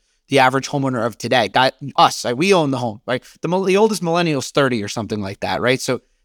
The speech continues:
the homeowners' demographics have changed. And so our brand really stands out. And then, sorry, last thing I'll say is I think when it comes to carpet cleaning specifically, where we're thriving in the flagship location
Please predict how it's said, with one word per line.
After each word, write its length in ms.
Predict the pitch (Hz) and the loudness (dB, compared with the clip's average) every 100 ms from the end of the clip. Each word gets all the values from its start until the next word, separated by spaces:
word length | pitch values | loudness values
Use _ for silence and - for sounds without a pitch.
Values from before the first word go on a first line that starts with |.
| _ | _
the 140 | 143 147 | -2 0
homeowners' 600 | 160 214 190 170 147 123 | 0 2 2 2 -2 -2
demographics 760 | 143 139 123 123 135 - - | -2 -2 0 0 2 -2 -6
have 140 | 117 110 | -8 -8
changed. 480 | - 110 113 110 - | -6 -4 -2 -4 -6
And 120 | 131 | -6
so 200 | - 123 | 0 2
our 100 | 139 | 0
brand 400 | 113 139 190 185 | 0 -2 0 0
really 200 | 147 135 | 0 0
stands 440 | - 131 123 110 | -2 -4 -4 -2
out. 300 | 110 123 127 | 0 0 0
And 140 | 135 135 | -4 -2
then, 160 | 135 | -2
sorry, 240 | 131 143 127 | -2 0 2
last 300 | 143 147 - | 4 2 2
thing 120 | 156 | 0
I'll 100 | 123 | 0
say 320 | - 127 117 - _ _ _ | 0 -2 -2 -6 _ _ _
is 200 | 131 127 | -2 0
I 80 | 131 | 0
think 200 | 190 175 | 0 0
when 120 | 160 | 0
it 60 | - | 2
comes 260 | 143 135 | -2 -2
to 100 | - | -4
carpet 400 | - 131 127 117 | -2 0 0 -4
cleaning 380 | - 131 131 110 | -6 -2 -2 -2
specifically, 840 | - 101 - 120 120 135 147 151 _ _ _ _ _ | -6 -10 -6 -4 -4 -2 -2 -2 _ _ _ _ _
where 240 | 131 147 | 2 2
we're 220 | 135 147 175 | 4 2 0
thriving 680 | - 131 117 120 120 110 | 0 2 4 4 2 0
in 80 | 113 | -2
the 60 | 107 | -2
flagship 520 | - 120 131 - 117 | 2 4 4 -2 -2
location 680 | 113 107 117 107 - 104 | -2 -2 -4 -4 -4 -6